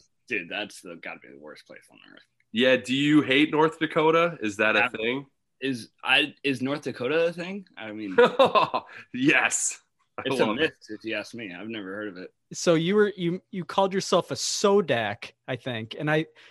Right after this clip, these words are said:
Speaker 3: and I, when you wrote that and we're communicating on Twitter, I assumed that that was a city in South Dakota. So I was, like, Googling,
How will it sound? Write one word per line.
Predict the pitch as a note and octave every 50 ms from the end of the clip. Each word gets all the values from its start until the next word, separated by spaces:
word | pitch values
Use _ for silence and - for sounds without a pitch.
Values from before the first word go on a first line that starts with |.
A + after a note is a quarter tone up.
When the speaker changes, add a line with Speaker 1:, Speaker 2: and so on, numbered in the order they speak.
| _ _ _ _ -
Speaker 3:
and | - E3
I, | D#3+ E3 E3+ D#3+ D#3 - _ _
when | - F3+ E3 D#3+ E3
you | D#3+ E3 D#3+ D#3 F3+ -
wrote | E3 D3 D#3+ E3 E3+ D#3+ -
that | D#3+ D3 C#3+ C#3 C3+ - _ -
and | D#3+ C#3+ C#3 C3+ C3+ C3+ C#3 D3 D3+
we're | D3+ C#3+ C#3 D3
communicating | - - D#3+ D3 C#3+ - E3+ D3 C#3+
on | C#3+ C#3 B2+
Twitter, | - - D#3+ D3+ D3+ D3 C#3 B2+ - - - - _
I | - F3 F#3+
assumed | G3 E3+ - - G3+ F3+ F3+ D#3+
that | C#3+ -
that | D#3 D#3 D3
was | D3 C#3 A2
a | C#3+ B2
city | - - - - E3+ D#3+ E3 E3 D#3+ D3+
in | D3+ D3 D#3
South | - - G3 E3 E3 -
Dakota. | - F#3 - - G3 G3+ G#3 A3 - - -
So | - F#3
I | F3
was, | E3 D#3+ F#3
like, | E3 C#3 A#2
Googling, | A#2 D#3+ E3 E3+ F3+ F3 D#3+ D3+ C#3+ B2+